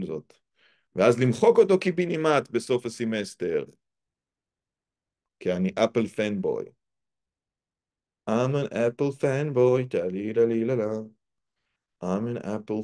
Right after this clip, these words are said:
fanboy, צ'י-טה-טי-טה-טה. אז תשלח לי, נראה. אני חושב שזה זמן טוב, תגידו לי מה דעתכם, לצאת להתרעננות קלה אולי? לא נשאר הרבה דרך אגב, אבל... טוב.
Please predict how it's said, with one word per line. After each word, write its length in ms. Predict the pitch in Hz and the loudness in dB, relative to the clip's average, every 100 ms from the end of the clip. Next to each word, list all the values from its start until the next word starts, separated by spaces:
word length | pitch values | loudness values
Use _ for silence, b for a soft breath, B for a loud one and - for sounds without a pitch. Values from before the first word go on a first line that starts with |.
| - | -2
fanboy, 880 | 117 127 127 113 110 110 110 _ - | 0 0 0 0 0 -2 -8 _ -10
צ'י-טה-טי-טה-טה. 840 | 98 101 107 107 120 117 147 123 117 b b - | -8 -4 -6 -6 -6 -4 -2 -2 -2 b b -14
אז 100 | 95 | -10
תשלח 380 | 104 143 143 | -2 0 2
לי, 100 | 143 | 2
נראה. 340 | 113 107 123 175 - _ - | 2 4 6 4 0 _ -10
אני 120 | 113 | -6
חושב 240 | 117 120 175 | -4 -2 -2
שזה 260 | 233 202 | -2 -2
זמן 280 | 127 139 147 139 | -2 0 -2 4
טוב, 240 | 156 139 | 6 6
תגידו 260 | 127 104 127 | 2 -2 -2
לי 60 | 127 | -2
מה 160 | 110 | -2
דעתכם, 600 | 123 104 - 143 123 127 127 _ _ | 0 -2 -2 -2 -2 -4 -8 _ _
לצאת 380 | 95 95 117 117 | -4 0 0 2
להתרעננות 680 | 127 110 101 98 101 107 147 | 2 0 -2 -4 -4 -4 -2
קלה 220 | - 156 | 2 4
אולי? 320 | 156 160 175 180 180 _ _ _ _ _ _ _ _ _ _ _ _ _ _ _ _ _ _ _ _ _ _ _ | 6 6 4 2 -4 _ _ _ _ _ _ _ _ _ _ _ _ _ _ _ _ _ _ _ _ _ _ _
לא 80 | 123 | -6
נשאר 260 | 151 135 101 | -4 -2 -2
הרבה 280 | 95 90 95 | -2 -4 -2
דרך 280 | 95 95 | -2 -2
אגב, 280 | 95 101 123 - | -4 -2 -2 -4
אבל... 100 | 82 - _ _ _ _ _ _ _ _ _ _ _ _ _ _ _ _ _ | -10 -12 _ _ _ _ _ _ _ _ _ _ _ _ _ _ _ _ _
טוב. 300 | 98 - | -4 -4